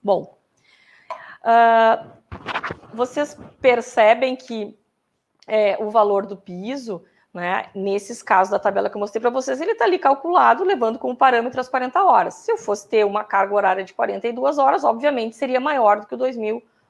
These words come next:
oitocentos e oitenta e seis com vinte e quatro. Bom, antes de, de continuar, dá pra gente dar uma olhadinha no chat e ver as mensagens, que até eu esqueci de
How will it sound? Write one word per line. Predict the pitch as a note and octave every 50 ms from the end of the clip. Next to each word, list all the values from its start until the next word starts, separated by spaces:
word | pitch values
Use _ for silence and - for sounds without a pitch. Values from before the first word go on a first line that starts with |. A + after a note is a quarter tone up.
| _ _
oitocentos | - B3+ B3 A#3+ A#3+ - C4 - - B3 G#3 F#3+ F#3+ F#3+ - B3 A#3+ - - _ _ _ _ _ _ _ _ _ _ _
e | - A#3 A#3 A#3 A#3 A#3+
oitenta | A#3+ A#3 A#3 A#3 A3+ G#3+ A3 A3 A3+
e | A3
seis | A3 - - G3+ F#3 F#3+ F#3
com | - - A3+ G#3+
vinte | G#3+ G3+ - -
e | C#4
quatro. | _ - - - - - - _ - - _ _ _ _ _ _ _ _ -
Bom, | G3 F3 - - _ _ _ _ _ _ _ _ _ _ _ _ _ _ _ _ _ _ _ _ - -
antes | - C4 G4 - - A#4 G4+ F4 -
de, | E4 D#4+ D4+ D4 C#4+ C#4 C4 B3+ A#3+ A#3+ A#3 A3 G#3+ - _ -
de | G3+ G3 G#3+
continuar, | - A3 G#3 G#3 - - A3 G3 F3+ F3 F3 G#3+ C#4+ D#4
dá | A#3+ -
pra | A#3+ - D#4+ D#4
gente | C4+ C4+ - -
dar | - B3
uma | B3 A#3+
olhadinha | A3+ A3 G3+ G#3 A3 A#3 A#3
no | A3+ G#3+ G#3 G3 F#3
chat | F3 - - - C4 C4+ -
e | C4+
ver | A3 G#3+
as | G3+ G3 G3+
mensagens, | F#3 F3+ F3+ - F3+ F#3 A#3 D#4+ D#4 D#4 B3 - -
que | - G3+
até | F#3+ - - - C4
eu | D#4+ G#4 G4
esqueci | F4 - - C4 A#3+ - - C4 E4 A#4
de | G#4 D#4 C4+ A3 G#3 G3 A3